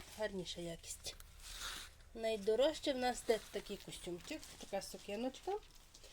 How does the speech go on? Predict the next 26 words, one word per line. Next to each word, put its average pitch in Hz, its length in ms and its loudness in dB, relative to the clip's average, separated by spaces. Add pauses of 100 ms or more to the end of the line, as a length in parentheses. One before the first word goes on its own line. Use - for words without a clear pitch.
(220)
Яка 262 280 6
сукеночка? 208 560 2
Що - 120 -2
я 226 100 2
говорю? 165 400 0
Бачите, 208 300 -2
така 247 200 2
спідничка. 185 600 2 (2750)
І 240 80 0
така 240 320 2
футболочка. 196 760 4 (1900)
Ельза. 208 360 2 (2750)
Не 240 260 4
знаю, 220 380 10
чи 208 160 0
буде 190 260 4
добре, 185 400 4
чи 277 140 -2
буде 202 280 2
замаленьке. 190 600 4
Акуратно 196 480 2
поміряємо, 269 640 2
як 208 120 -2
щось - 280 -4
віддаємо 175 540 -4
назад. 170 400 -6